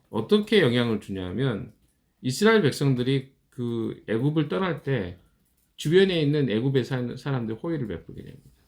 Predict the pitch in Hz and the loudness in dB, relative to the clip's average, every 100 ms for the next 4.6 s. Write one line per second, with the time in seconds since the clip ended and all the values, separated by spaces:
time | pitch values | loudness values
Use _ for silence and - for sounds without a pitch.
0 | _ _ _ _ - 95 101 98 95 104 | _ _ _ _ -8 -4 -4 -4 -4 -2
1 | 98 92 90 - 92 92 87 87 92 87 | -2 -4 -6 -8 -8 -6 -6 -8 -8 -8
2 | 90 85 98 90 - 82 80 85 78 90 | -8 -8 -8 -10 -12 -12 -12 -12 -10 -10
3 | - 92 127 175 - - _ - - - | -10 -8 -6 -6 -12 -20 _ -14 -14 -14
4 | - 98 90 101 143 | -14 -12 -6 -2 -2